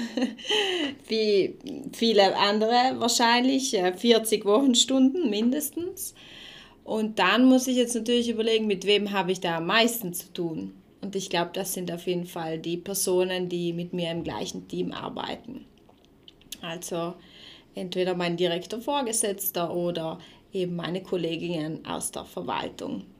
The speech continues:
Ansonsten natürlich, ich wohne zusammen mit meinem Freund, dann wird es wahrscheinlich er auch sein als zweite Person. Und ich denke mir, dann kommen meine Freundinnen, mit denen ich mich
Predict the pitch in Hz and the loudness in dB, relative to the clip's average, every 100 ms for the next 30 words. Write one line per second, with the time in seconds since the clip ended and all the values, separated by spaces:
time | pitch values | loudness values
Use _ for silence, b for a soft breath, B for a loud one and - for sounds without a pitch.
0 | _ B B B B B B B _ - | _ B B B B B B B _ -10
1 | 190 185 190 247 277 - 269 262 220 214 | -6 -2 0 2 0 0 0 2 0 0
2 | 226 214 208 202 190 180 202 196 185 - | 2 2 2 0 -2 0 0 0 -4 -6
3 | - 190 185 185 175 170 170 175 - 170 | -4 -2 0 -2 -2 -2 -4 -6 -4 2
4 | 190 262 339 - - 190 180 190 196 180 | 6 6 6 2 -2 0 0 0 0 0
5 | 180 190 196 190 185 185 185 202 269 277 | 0 2 4 4 4 2 4 4 4 4
6 | 262 294 - 254 254 302 254 214 220 - | 2 2 2 2 2 2 2 0 -4 -6
7 | - 208 233 269 277 - 262 - 262 294 | 0 2 4 2 -6 -4 -2 0 0 2
8 | 294 302 B B B B B B _ 220 | 0 0 B B B B B B _ 2
9 | 247 262 269 - B B 214 - 196 208 | 4 4 2 -14 B B -10 -2 0 0
10 | 214 220 214 208 180 175 202 214 208 - | -2 -2 0 0 -2 -2 -2 -4 -6 -10
11 | - - 190 185 180 180 - - 202 247 | -10 -6 -4 -2 -2 -4 -6 -4 -2 0
12 | 196 170 175 202 196 - _ - 190 185 | -2 -4 -6 -10 -14 -20 _ -12 -10 -6
13 | 185 180 185 185 180 - 180 170 | 0 0 0 -4 -6 -6 -6 -8